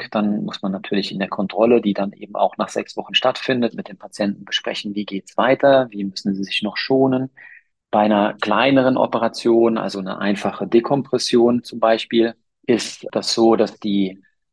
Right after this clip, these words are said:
Arbeitsunfähigkeit eben die sechs Wochen meistens bleibt. Und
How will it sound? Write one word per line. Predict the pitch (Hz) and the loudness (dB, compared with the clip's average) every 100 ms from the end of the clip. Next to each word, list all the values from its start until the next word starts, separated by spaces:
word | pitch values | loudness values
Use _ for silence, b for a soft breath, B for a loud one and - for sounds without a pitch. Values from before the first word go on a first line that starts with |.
| _ | _
Arbeitsunfähigkeit | 104 104 120 110 - - 131 139 143 131 120 113 - 110 107 - | -2 2 2 2 -2 -14 -6 -4 -4 -4 -4 -4 -6 -6 -6 -10
eben | - 98 92 - - | -10 -8 -10 -12 -6
die | 107 | -2
sechs | 107 101 - | -2 -2 -2
Wochen | 98 101 | -4 -4
meistens | 95 95 - - - | -4 -6 -8 -16 -14
bleibt. | - 90 - - - - | -10 -8 -8 -14 -20 -8
Und | 107 98 | -6 -6